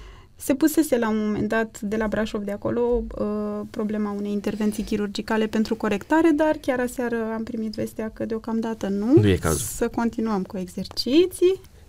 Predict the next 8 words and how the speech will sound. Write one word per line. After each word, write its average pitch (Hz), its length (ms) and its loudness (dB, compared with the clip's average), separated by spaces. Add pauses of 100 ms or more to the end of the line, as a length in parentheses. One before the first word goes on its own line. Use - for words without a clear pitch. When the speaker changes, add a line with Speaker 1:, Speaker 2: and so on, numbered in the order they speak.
(140)
Speaker 1:
<laughs> - 1700 -6
și - 200 2
sperăm 240 360 2
să 240 140 -4
fie 202 200 -2
bine. 208 260 -6 (920)
Speaker 2:
Drum 110 300 8
lung, 107 440 6